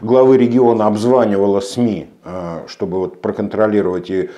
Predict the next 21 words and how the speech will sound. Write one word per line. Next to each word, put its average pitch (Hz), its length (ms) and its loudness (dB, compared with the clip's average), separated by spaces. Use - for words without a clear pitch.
новость 113 400 -2
эту, - 500 -2
э, 95 160 -10
продублировать. 160 960 2
Ну, 123 220 -8
прямо 123 300 -2
скажем, 104 500 -4
версия 110 420 -2
весьма 104 340 -6
тупая 82 580 -2
и 98 240 -8
незамысловатая. 156 920 0
И 185 400 0
давайте 143 360 0
теперь 131 200 -4
поймём, 113 400 0
что 120 220 -2
же 120 80 0
произошло 104 560 -2
по 107 160 -2
сути. - 340 -14